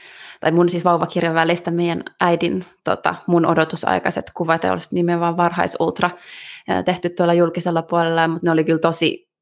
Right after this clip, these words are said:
hämysiä kuvia, että niistä ei kyllä niinku erottanut, että, et, <laughs> et mitä, mitä osaa tarkasteltiin, tai mä en ainakaan erottanut,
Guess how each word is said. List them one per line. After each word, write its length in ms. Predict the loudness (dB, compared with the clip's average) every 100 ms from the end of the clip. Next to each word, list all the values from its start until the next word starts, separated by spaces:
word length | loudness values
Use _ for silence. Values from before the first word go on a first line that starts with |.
| _ -4
hämysiä 500 | -2 0 0 0 -2
kuvia, 380 | -2 -2 2 2
että 140 | 2
niistä 280 | 0 0 -2
ei 180 | -2 -2
kyllä 180 | -4
niinku 220 | -4 -4 0
erottanut, 540 | 0 0 -2 -2 0
että, 260 | -4 -6 -8 _ _ -18
et, 60 | -18 -6 -4 -2
<laughs> 280 | -2 -4
et 100 | 0
mitä, 360 | 0 0 -2 -2 -6 -8 -2
mitä 280 | 0 2 2
osaa 280 | 0 0 2
tarkasteltiin, 720 | 2 0 0 -2 -2 0 2
tai 120 | 2
mä 180 | 2 0
en 80 | 2
ainakaan 400 | 0 0 -2 0
erottanut, 640 | 0 -2 -2 0 0 -2